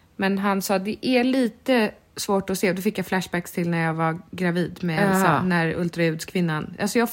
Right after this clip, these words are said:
Speaker 1: jag fick det, men jag var helt, alltså jag hade sån här stressutslag, jag var helt svettig.
Speaker 2: Efter ultraljudet
Speaker 1: Ja,
Speaker 2: nu?
Speaker 1: ja,
Speaker 2: Mm.
Speaker 1: ja.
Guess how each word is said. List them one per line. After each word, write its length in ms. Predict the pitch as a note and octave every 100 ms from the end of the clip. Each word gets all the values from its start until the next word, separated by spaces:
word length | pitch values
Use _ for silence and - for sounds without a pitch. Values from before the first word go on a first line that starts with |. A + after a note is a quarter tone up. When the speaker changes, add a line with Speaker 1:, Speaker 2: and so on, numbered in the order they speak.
| -
Speaker 1:
jag 140 | A#3+
fick 300 | D4+ C#4+ -
det, 360 | G3+ A3 G3+ G3 - _ _ _ _ _
men 120 | A3
jag 80 | A3+
var 60 | C4
helt, 320 | C4+ A3 - -
alltså 160 | A#3+
jag 60 | C4
hade 220 | B3 A#3+ - _
sån 140 | - C#4
här 60 |
stressutslag, 880 | B3+ - C4+ C4 - B3 A#3 - C4+
jag 60 | E3+
var 80 | A3
helt 140 | A3
svettig. 1080 | - - C4 C4 C#4+ - _ _ D#4 F3+ -
Speaker 2:
Efter 260 | - A3 B3
ultraljudet 460 | G#3 A3 C#4 F#3+ E3+
Speaker 1:
Ja, 200 | G3 E3+
Speaker 2:
nu? 60 | - _
Speaker 1:
ja, 80 | A3
Speaker 2:
Mm. 120 | B3+
Speaker 1:
ja. 140 | E3